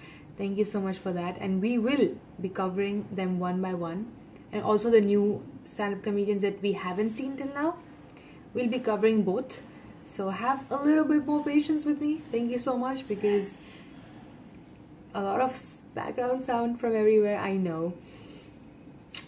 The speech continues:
But soon, soon, it'll get better. I hope so. I don't know how. <laughs> We are reacting to dogs.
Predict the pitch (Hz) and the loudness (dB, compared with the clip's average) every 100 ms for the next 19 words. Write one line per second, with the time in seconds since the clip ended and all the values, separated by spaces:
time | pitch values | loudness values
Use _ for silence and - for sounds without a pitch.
0 | - - 185 180 175 - - - - - | -18 -4 0 0 -2 -6 -16 -20 -20 -20
1 | - - 294 262 180 165 - - - - | -14 -2 2 4 4 0 -10 -16 -14 -6
2 | 208 175 160 - 190 190 180 160 160 - | -4 -2 -4 -4 -2 0 0 -2 -6 -6
3 | - - 185 180 - - - 180 - - | -10 -8 -8 -6 -8 -8 -12 -12 -16 -20
4 | - - - - - - 185 175 170 160 | -20 -20 -20 -20 -12 -6 -4 -4 -4 -6
5 | 180 - - - - - - - 254 - | -10 -10 -10 -12 -14 -16 -2 2 2 0
6 | - - - - - - - - - - | -12 -14 -20 -20 -20 -20 -20 -18 -14 -10
7 | - - 247 277 277 269 247 240 262 254 | -10 -6 -4 2 2 4 4 2 -4 -2
8 | 247 185 175 - - - - | -2 4 2 2 -8 -14 -16